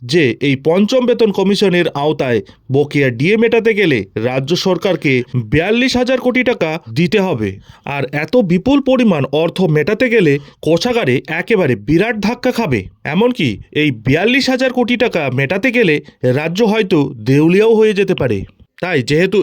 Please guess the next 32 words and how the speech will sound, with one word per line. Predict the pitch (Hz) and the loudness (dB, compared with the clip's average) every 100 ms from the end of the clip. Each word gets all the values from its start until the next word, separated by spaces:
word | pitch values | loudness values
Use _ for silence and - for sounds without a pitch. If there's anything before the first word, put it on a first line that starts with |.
| - | 0
এত | 147 143 | 0 0
বিপুল | 156 147 143 254 | 0 0 0 0
পরিমাণ | 247 233 202 165 - | 2 2 2 0 0
অর্থের | 143 170 165 220 214 135 | 0 0 2 0 0 0
ব্যাপার, | 156 175 147 156 - _ | 0 0 -4 -6 -10 _
তাই | 175 165 113 - _ - | -6 -2 -2 -4 _ -4
এই | 170 208 | 2 2
মামলায় | 202 185 139 107 107 | 2 2 0 -2 -2
দীর্ঘ | 120 220 214 208 175 | -2 0 2 2 2
শুনানির | 131 151 196 220 233 | 2 -2 0 2 0
প্রয়োজন | - 196 202 214 196 | 0 0 2 2 2
রয়েছে | 202 196 208 | 2 2 0
বলে | 180 175 | 2 2
দাবি | 151 147 196 | 0 -2 -2
করেছেন | 208 202 196 180 160 - _ - | 0 0 2 0 -2 -6 _ -6
রাজ্য | 135 131 143 | -4 -2 -2
সরকার। | 139 151 131 113 95 - _ - | -2 -2 -2 -4 -6 -10 _ -6
তাই | 151 131 98 | -4 -4 -2
দীর্ঘ | 170 190 262 262 | -2 0 0 0
শুনানির | 240 233 220 214 | 0 0 0 0
দরকার | 165 180 185 233 190 | 0 0 0 -2 0
বলে | 143 135 117 110 | 2 2 0 -4
বারবার | 143 190 180 202 160 113 127 | -4 -4 -4 -2 -2 -4 -4
এ | |
সময়ের | - 135 151 180 | -4 0 2 2
অভাবে | 190 202 190 143 113 - | 2 0 2 0 0 -2
এই | 139 | -2
মামলাটি | 131 135 151 165 143 131 127 - _ | 0 -2 0 0 2 -2 -4 -8 _
পিছিয়েই | 151 139 175 160 147 | -2 0 2 2 2
চলেছে। | 147 123 - 110 98 - - - | 2 2 0 -4 -6 -12 -8 -2
এই | 208 | 2
মুহূর্তে | 254 262 202 | 4 2 2